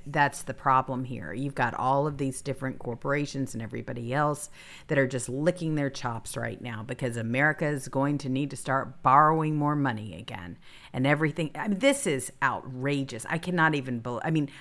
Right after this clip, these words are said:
I knew Kevin was the wrong choice. I've been talking about it nonstop. I do not like anything about that guy. Gives me the creeps. I know exactly what a sleazy, slick politician he is. Comes from California. You recognize it. Same thing as Gavin Newsom. They're, like,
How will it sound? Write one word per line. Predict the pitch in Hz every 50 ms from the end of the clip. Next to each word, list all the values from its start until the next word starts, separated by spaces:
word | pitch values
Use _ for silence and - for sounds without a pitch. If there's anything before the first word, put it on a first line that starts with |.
| - - -
I | 262 302
knew | 311 277 294 302 285
Kevin | - - 285 269 262 262 233
was | 196 147 -
the | - 123
wrong | 120 127 131 131 135 131 135
choice. | - 127 113 92 113 - - -
I've | -
been | - 117 120
talking | 120 - - 156 170 175 170 - 180 170
about | 156 147 151 151 143
it | 143 - - -
nonstop. | 127 117 113 117 127 147 156 156 147 147 147 139 - - - - - - - - -
I | - 123 117
do | 117 120 - 120
not | 120 117 113 - 101
like | 113 117 - - -
anything | - 190 196 196 190 185 175 175 165
about | 156 139 135 123 127 123 -
that | 120 113 - -
guy. | 95 92 69 80 - - - - - - _
Gives | 170 165 151 147
me | 160 143
the | 127 120
creeps. | - - - 185 180 180 180 -
I | 127 127
know | 127 127 127
exactly | 123 - - 151 147 156 - - 180 165
what | 151 143 143 135
a | 131
sleazy, | - - - - 139 139 156 170 170 156 151 160 160
slick | - - - - 143 147 165 170 - - -
politician | - - - 143 143 143 135 - - 156 143 - - 160 165
he | 170 175 175 180
is. | 180 185 190 185 - - - - - -
Comes | - 165 160 156 139
from | - 151 143 143
California. | - 139 127 127 127 120 - - 160 175 185 185 185 185 185 175 - - - -
You | - 160 170
recognize | 160 170 165 160 160 - 147 143 143 139 131 120 123 127 123 -
it. | 151 151 160 - - -
Same | - - - 147 151 156 165 160
thing | - 165 156 151 147 151 170 156
as | 147 - -
Gavin | - 143 139 135 135 143 143 147
Newsom. | 147 147 143 - - - - - - - -
They're, | 143 139 139
like, | 139 139 135 127 -